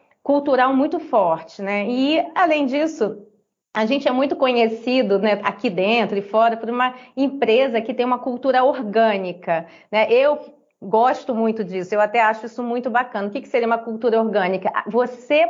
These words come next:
pode empreender e ter autonomia, obviamente com responsabilidade, de você fazer a sua própria carreira, a sua própria posição.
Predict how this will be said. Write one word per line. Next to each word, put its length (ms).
pode 500
empreender 1120
e 160
ter 220
autonomia, 720
obviamente 600
com 80
responsabilidade, 1120
de 140
você 320
fazer 300
a 40
sua 380
própria 280
carreira, 480
a 120
sua 160
própria 280
posição. 920